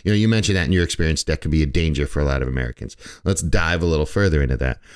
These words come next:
Another resource that I want to utilize for this is, uh, an article from the balance dot com from December of twenty eighteen. It was called Reasons Debt is Bad for You.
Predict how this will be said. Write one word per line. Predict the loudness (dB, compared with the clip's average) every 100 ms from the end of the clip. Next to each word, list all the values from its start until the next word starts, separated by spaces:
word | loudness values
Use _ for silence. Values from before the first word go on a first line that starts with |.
| -6
Another | 2 2 4 2
resource | 2 2 0 0
that | 2
I | 2
want | 2 2
to |
utilize | 4 4 4 2 -2 -6
for | -6 -2
this | 0 0 0
is, | 0 2
uh, | 0 2
an |
article | 2 0 0 -2 -2
from | -2 0 0
the | -2
balance | -2 -2 -2 -2
dot | -2 -2 -4
com | -2 -2 0 -2
from | -4
December | -2 -2 0 -2
of | -4
twenty | -4 0
eighteen. | -2 -2 -4 -4
It |
was | -4
called | -4 -4 -4 -14 _ -20 -8
Reasons | 0 2 4 2 0
Debt | 0 -2 0
is | -2 -4
Bad | -2 -2 -2
for | -4 -6
You. | -4 -4